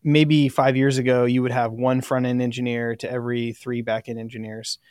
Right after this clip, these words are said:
or something like that, right? And, like, now you need more front-end <laughs> engineers or some, and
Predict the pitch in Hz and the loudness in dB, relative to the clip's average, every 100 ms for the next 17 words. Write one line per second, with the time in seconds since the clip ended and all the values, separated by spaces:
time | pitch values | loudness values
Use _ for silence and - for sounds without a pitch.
0 | _ _ _ _ - 110 - 127 127 113 | _ _ _ _ -6 -4 -2 -4 -4 -4
1 | 117 113 110 117 117 120 117 120 120 147 | -2 -2 0 -2 -2 -2 -4 -4 0 4
2 | 139 120 117 117 _ _ - 127 123 127 | 4 4 0 -4 _ _ -6 -2 0 0
3 | 123 113 - - 120 147 147 165 151 160 | -2 -4 -10 -8 0 2 4 4 4 2
4 | 110 - 139 123 120 127 127 - 143 - | 0 -6 -6 -2 -2 -2 -2 0 -2 -4
5 | _ 147 127 131 | _ -8 -6 -8